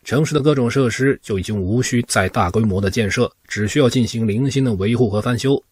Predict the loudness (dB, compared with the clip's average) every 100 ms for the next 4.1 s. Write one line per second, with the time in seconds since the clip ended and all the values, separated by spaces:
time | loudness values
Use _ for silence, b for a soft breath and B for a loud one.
0 | _ -2 -2 2 2 2 2 -2 -2 0
1 | 2 2 2 0 -2 -2 -4 0 4 4
2 | 4 -2 -6 -8 -6 -2 -2 0 -2 -2
3 | -4 -6 -6 -6 -2 -2 -2 -2 -2 0
4 | -4